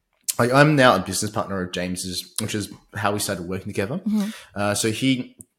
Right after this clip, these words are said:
Speaker 1: obviously has ownership in, in part of my business. So we've just got regular check-ins 'cause it works that
Speaker 2: Mm-hmm.
Speaker 1: way.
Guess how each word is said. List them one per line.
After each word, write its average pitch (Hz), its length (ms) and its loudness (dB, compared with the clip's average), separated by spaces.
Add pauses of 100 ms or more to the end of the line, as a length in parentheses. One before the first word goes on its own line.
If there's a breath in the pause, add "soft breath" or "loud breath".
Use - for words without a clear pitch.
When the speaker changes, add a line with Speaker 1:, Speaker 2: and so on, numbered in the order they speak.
Speaker 1:
obviously 104 600 -2 (800)
has 120 180 2
ownership 101 440 -2
in, 98 220 -4
in 98 200 -6
part 98 240 0
of 92 40 -2
my 85 120 -4
business. 135 460 0
So 101 120 2
we've 107 160 0
just 101 140 -6
got 87 100 -4
regular 92 260 -6
check-ins 85 440 -12
'cause 95 140 -10
it 95 40 -6
works 95 280 -6
that 190 60 -2
Speaker 2:
Mm-hmm. 139 100 -4
Speaker 1:
way. 82 200 -14